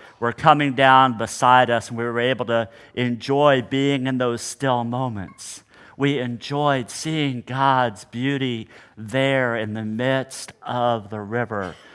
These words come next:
and we were able to enjoy the fellowship we had. So we have to remember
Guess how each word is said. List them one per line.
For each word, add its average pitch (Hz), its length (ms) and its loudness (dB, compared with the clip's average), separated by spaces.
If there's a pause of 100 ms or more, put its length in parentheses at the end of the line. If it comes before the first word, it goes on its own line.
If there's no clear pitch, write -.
(200)
and 117 120 -2
we 123 100 -2
were 123 120 -4
able 135 340 0
to 127 140 -8
enjoy 123 760 -2
the 110 120 -8
fellowship 123 920 -6
we - 160 -16
had. 123 300 -16
So - 160 -12
we 135 140 -8
have 139 260 -10
to - 100 -16
remember 117 600 -8